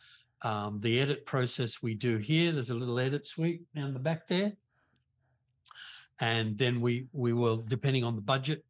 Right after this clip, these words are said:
send the sound to be mixed. Every actor is, is mic'd, so individuals, when we do an opera,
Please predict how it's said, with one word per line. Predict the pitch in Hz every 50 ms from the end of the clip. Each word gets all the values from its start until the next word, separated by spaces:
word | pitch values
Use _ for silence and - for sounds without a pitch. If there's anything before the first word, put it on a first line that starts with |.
| - - - _ _
send | - - - 147 135 131 127 123 123 117 107 -
the | 135 117 107
sound | - - - - 156 139 143 151 156 175 180 180 175 175
to | -
be | 120 123 117
mixed. | 120 147 170 170 - - -
Every | 190 165 139 131 139 127 127
actor | 123 127 127 - - 135 123 123
is, | 120 113 110 - - _ _ _ _
is | - 135 113 -
mic'd, | 123 113 120 131 160 175 175 - - - - _ _ _ _ _ _ _ _ _
so | - - - 127 120 120 135
individuals, | 135 135 135 120 113 107 131 127 127 131 - 160 156 151 - -
when | 131 127
we | 123 117
do | 110 123 117
an | 110 107
opera, | 120 131 - - - 165 175 170 -